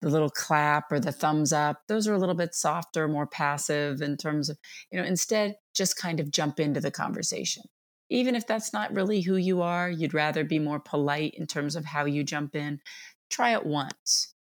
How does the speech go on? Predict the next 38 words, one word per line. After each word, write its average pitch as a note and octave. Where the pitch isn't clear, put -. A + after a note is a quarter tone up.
Those A3+
would C4+
be D#4
some F#3+
examples D3+
of C3
people, F#3
the -
others G3+
in F3+
that D3+
meeting E3
immediately D#3
feel E3
more D3+
connected F3
'cause D#3+
you're -
in -
the F#3
flow F#3+
of F#3
the F#3+
conversation. F#3+
They D#3+
see D#3+
you're D#3
not D3+
afraid F3+
to F3+
speak F3+
up, C#3
and F3+
they F#3+
heard G3
from E3
you D3+
quite -